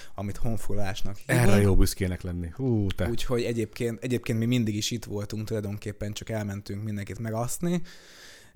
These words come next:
Speaker 1: Ö, és akkor elmentünk a filmmúzeumba, a film-, filmmúzeum, a filmgyár, filmgyár, film,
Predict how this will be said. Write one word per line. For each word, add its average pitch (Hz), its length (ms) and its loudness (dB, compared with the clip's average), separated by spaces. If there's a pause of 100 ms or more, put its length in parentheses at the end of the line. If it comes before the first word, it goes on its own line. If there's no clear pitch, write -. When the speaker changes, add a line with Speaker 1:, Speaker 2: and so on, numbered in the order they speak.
(120)
Speaker 1:
Ö, 120 320 0
és 113 260 -2
akkor 117 160 -6
elmentünk 120 500 -2
a 107 40 -6
filmmúzeumba, 101 1080 -2
a 104 60 -12
film-, 113 260 -6
filmmúzeum, 104 480 -6
a 95 40 -8
filmgyár, 120 720 -4
filmgyár, 107 480 -8
film, - 200 -14